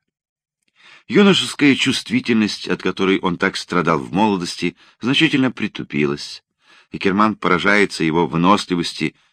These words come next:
к уязвлениям самолюбия. Так однажды его план постройки Ваймарского театра был отвергнут среди работы и заменён другим, сделанным помимо Гёте.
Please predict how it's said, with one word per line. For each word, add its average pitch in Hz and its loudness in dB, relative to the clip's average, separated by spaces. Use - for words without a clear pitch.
к - -8
уязвлениям 85 2
самолюбия. 82 -2
Так 156 0
однажды 113 2
его 87 0
план 117 0
постройки 101 0
Ваймарского 92 2
театра 87 0
был 98 0
отвергнут 127 0
среди 117 0
работы 73 -2
и 85 -4
заменён 110 2
другим, 98 0
сделанным 98 0
помимо 92 0
Гёте. 53 -10